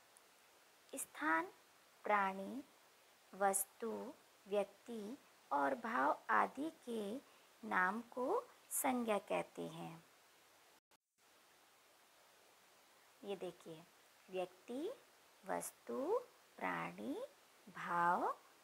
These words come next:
और स्थान, ये सारी चीज़ें क्या हैं? संज्ञा।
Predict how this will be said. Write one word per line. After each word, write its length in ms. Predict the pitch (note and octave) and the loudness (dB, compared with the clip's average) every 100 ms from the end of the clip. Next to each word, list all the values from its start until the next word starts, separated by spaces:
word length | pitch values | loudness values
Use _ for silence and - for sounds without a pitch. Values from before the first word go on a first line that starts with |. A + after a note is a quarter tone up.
| - | 2
और 140 | F#4+ F#4+ C#4 | 2 2 -4
स्थान, 520 | - - G3+ F3+ E3+ - - - - - | -8 -4 -2 -2 -6 -16 -20 -20 -20 -16
ये 60 | G3+ | -10
सारी 340 | - F3+ E3+ | -4 -2 -2
चीज़ें 340 | G#3 A#3 A3 B3+ - | -4 -8 -6 -8 -4
क्या 160 | B3 | -2
हैं? 260 | A#3+ A#3 F#4 D#5 - - - | -2 -4 -8 -10 -16 -20 -6
संज्ञा। 640 | - - C4+ A#3 F#3+ F3 | 0 6 6 4 -2 -4